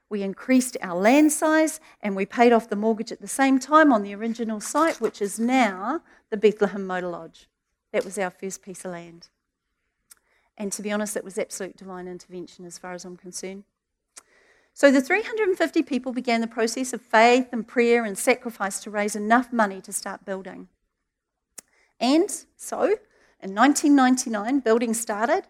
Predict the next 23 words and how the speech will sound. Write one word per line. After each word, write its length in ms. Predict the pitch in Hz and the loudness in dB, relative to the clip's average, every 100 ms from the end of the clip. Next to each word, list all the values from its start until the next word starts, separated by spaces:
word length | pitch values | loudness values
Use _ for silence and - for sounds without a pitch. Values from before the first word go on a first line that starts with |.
| _ - _ - | _ -20 _ -4
and 140 | 220 | -2
was 140 | 214 | -2
finished 360 | - 247 233 - | -4 -4 -4 -6
in 100 | 214 | -6
November 380 | 202 196 214 202 | -4 -4 -6 -8
two 200 | - 202 | -10 -14
thousand. 540 | 202 196 196 185 196 _ _ _ _ _ _ _ _ _ _ | -14 -14 -14 -16 -20 _ _ _ _ _ _ _ _ _ _
You 60 | 254 | 0
know, 140 | 233 | 2
there 120 | 226 240 | 4 4
were 260 | 220 - _ | 2 2 _
many, 540 | 226 214 220 220 220 214 | -2 0 0 0 -2 -6
many 320 | 208 208 208 | -6 -6 -6
stories 640 | - - 208 190 185 - | -6 -2 -2 -2 -6 -6
of 380 | - 202 196 - _ _ _ | 0 0 0 -10 _ _ _
how 120 | - | 0
such 280 | 233 - - | 2 2 2
a 60 | 226 | 2
small 320 | - 247 247 | 6 6 6
group 240 | 233 226 | 4 0
of 140 | 226 - | 0 -6
people 340 | 233 226 202 | -8 -8 -8
managed 540 | 202 208 226 226 - | -6 -4 -2 -4 -8